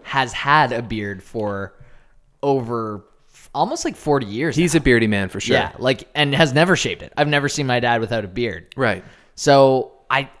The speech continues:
Speaker 1: every time I grow a beard, I kind of feel a little bit of anxiety about the commitment that I'm supposed to have toward the beard,
Speaker 2: Mm-hmm.
Speaker 1: you know?
Speaker 2: So now are you gonna go immediately back to growing your beard in again?
Speaker 1: No.
Speaker 2: Because you don't have a habit of shaving every day, as,
Speaker 1: No.
Speaker 2: as do n-,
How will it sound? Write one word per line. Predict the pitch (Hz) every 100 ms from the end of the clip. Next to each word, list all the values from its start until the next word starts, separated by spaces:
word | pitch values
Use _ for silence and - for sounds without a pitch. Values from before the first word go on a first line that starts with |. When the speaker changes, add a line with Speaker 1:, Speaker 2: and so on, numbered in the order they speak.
| _ _ _ _ -
Speaker 1:
every | 156 160
time | 165 175
I | 156
grow | 120 131
a | 139
beard, | 170 196 190
I | 139
kind | 147 143
of | 131
feel | - 139 127
a |
little | 120 123 120
bit | 117
of | 110
anxiety | 113 113 101 104 120
about | 123 113 -
the |
commitment | 113 - 101 131 156 147
that | 131
I'm | 135
supposed | - 135 131
to | 131
have | 135 135
toward | 147 139 135
the |
beard, | 135 143 165
Speaker 2:
Mm-hmm. | 131 120 143 110 98
Speaker 1:
you | 113
know? | 110 135 - - -
Speaker 2:
So | 175
now | 170
are | 170
you | 165 156
gonna | 160 151
go | 143 143 139 -
immediately | 139 131 131 135 139 113 127
back | 113 110 -
to | 110
growing | 110 110 107
your |
beard | 98 110 131
in | 156
again? | 165 175 202 208 - - 233
Speaker 1:
No. | 302 294
Speaker 2:
Because | 285 285
you | -
don't | 226 151
have | 156
a | 131
habit | 127 120
of | 92
shaving | - 139 110
every | 92 92
day, | 87 85 -
as, | 123 127 160
Speaker 1:
No. | 180
Speaker 2:
as | 139 135
do | 135
n-, | 131 127 135